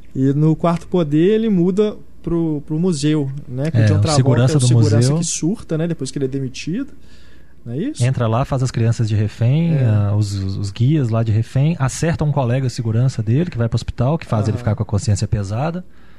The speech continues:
Speaker 2: Mas mesmo assim ele vai a-, em diante, até quando ele decide se entregar, o repórter convence ele, "Não, você tá quase conseguindo o que você quer, fica."
Speaker 1: É.
Speaker 2: E aí a-, rende a notícia mais um pouquinho pra mostrar o baixo nível que o personagem do Dustin Hoffman chega.
Speaker 1: Que ele é um repórter de T V,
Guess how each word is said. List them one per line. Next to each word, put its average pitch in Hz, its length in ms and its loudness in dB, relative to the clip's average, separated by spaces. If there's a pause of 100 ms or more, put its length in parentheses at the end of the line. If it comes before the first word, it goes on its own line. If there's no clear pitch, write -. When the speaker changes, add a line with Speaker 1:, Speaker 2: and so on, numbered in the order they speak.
(180)
Speaker 2:
Mas 120 160 0
mesmo 135 300 2
assim 143 240 2
ele 156 100 2
vai 143 220 2
a-, 135 80 2 (400)
em 127 80 4
diante, 127 480 2 (300)
até 139 200 -2
quando 208 220 0
ele 220 140 0
decide 202 520 -2
se - 140 -4
entregar, 147 520 0
o 196 120 2
repórter 175 500 0
convence 170 400 2
ele, 147 120 2
"Não, 135 420 2
você - 100 -6
tá 131 120 -2
quase 147 240 -2
conseguindo 180 340 -2
o 175 40 -4
que - 80 -2
você 156 120 -4
quer, 151 160 -2
fica." 180 420 -2 (460)
Speaker 1:
É. 135 300 -6
Speaker 2:
E 113 100 2
aí 110 160 4
a-, 127 180 2
rende 120 300 0
a 135 40 2
notícia 135 340 0
mais 127 160 2
um 127 40 4
pouquinho 139 460 -2 (380)
pra 117 100 0
mostrar 123 380 2
o 127 40 -2
baixo 123 280 0
nível 123 340 2
que - 100 -6
o 117 220 0
personagem 113 460 2
do 120 80 2
Dustin 110 240 0
Hoffman 107 340 2
chega. 95 420 -2
Speaker 1:
Que - 120 -12
ele 127 100 -6
é - 20 -4
um 123 40 -4
repórter 135 440 -6
de - 80 -12
T 156 160 -4
V, 127 260 -6